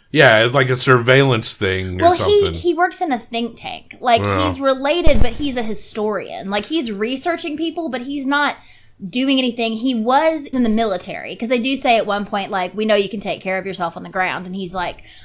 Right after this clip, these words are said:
Speaker 2: "I don't fucking do that shit anymore."
Speaker 1: The
Speaker 2: So he has the history. So when you do put a gun in his hand and he knows what he's doing, it makes sense.
Speaker 1: Morgan Freeman plays C I A bigwig Cabot,
Speaker 2: Mm-hmm.
Speaker 1: um, who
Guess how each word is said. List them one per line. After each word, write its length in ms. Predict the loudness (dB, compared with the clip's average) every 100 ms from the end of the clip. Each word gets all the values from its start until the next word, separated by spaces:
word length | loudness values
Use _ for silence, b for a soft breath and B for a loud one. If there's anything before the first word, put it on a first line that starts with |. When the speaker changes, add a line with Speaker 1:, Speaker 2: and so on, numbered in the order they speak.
| B
Speaker 2:
"I 60 |
don't 120 | -6
fucking 240 | -6 -2 6
do 160 | 10
that 160 | 12 10
shit 200 | 8 4
anymore." 420 | -4 -12 -16 -16 -8
Speaker 1:
The 220 | -2 0
Speaker 2:
So 140 | 2
he 140 | 2 2
has 280 | 2 2 2
the 120 | -6
history. 680 | -2 -4 -4 -6 -6 -6
So 160 | -6 -4
when 140 | -4
you 140 | -4 -4
do 180 | -4 -4
put 120 | -2
a 60 |
gun 240 | 2 2 2
in 60 |
his 140 | -2 -6
hand 260 | -6 -6
and 80 | -6
he 80 | -4
knows 100 | -4
what 100 | -4
he's 140 | -10
doing, 320 | -2 0 0 -4
it 60 |
makes 220 | -14 -16
sense. 160 | -16 -16 -8
Speaker 1:
Morgan 420 | 2 4 6 2
Freeman 480 | 0 2 4 4 0
plays 420 | 0 2 4 2
C 140 | 0 2
I 120 | 4
A 120 | 2
bigwig 640 | 0 -2 -2 0 -2 -4 -8
Cabot, 580 | 0 0 0 -4 -8 -20 _ _
Speaker 2:
Mm-hmm. 500 | -12 -10 -10 -12 -8
Speaker 1:
um, 500 | -2 0 0 -2 -4 -8 -2
who 460 | 2 4 2 0